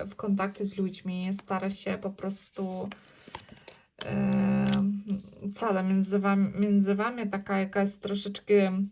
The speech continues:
obraza, złość czy przerwa, to, że nie odzywa się nie ty, nie on, albo możliwe każdy obraża się.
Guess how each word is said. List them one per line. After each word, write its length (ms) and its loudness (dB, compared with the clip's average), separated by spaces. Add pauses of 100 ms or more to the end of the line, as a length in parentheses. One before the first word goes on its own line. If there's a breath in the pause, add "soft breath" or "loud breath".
(140)
obraza, 680 2
złość 500 -2
czy 120 -4
przerwa, 680 -2
to, 200 -6
że 340 -2
nie 240 0
odzywa 520 -4
się 360 -4
nie 160 -2
ty, 200 -2
nie 180 -4
on, 440 -4
albo 400 -6
możliwe 360 -4
każdy 340 -4
obraża 460 -4
się. 300 -4